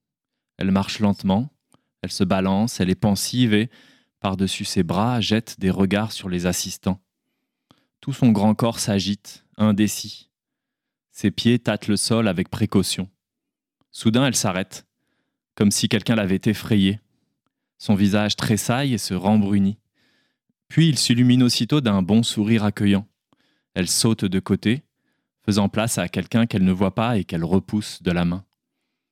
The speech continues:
Elle baisse la tête, elle s'immobilise, prête l'oreille et sourit toujours plus gaiement.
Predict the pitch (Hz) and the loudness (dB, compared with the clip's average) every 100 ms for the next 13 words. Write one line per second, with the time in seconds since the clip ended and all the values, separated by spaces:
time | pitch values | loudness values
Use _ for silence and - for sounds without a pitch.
0 | _ _ _ 95 90 98 - 90 - 101 | _ _ _ -2 0 0 -2 -4 -4 -6
1 | - - 87 - 110 104 92 90 95 117 | -4 -4 -4 -2 2 2 2 0 0 0
2 | 131 _ _ - 120 - 113 107 135 98 | -4 _ _ -2 -2 0 0 0 0 0
3 | - 113 113 113 107 104 - 107 92 107 | 0 0 2 0 0 0 0 -4 0 2
4 | 98 101 | 2 0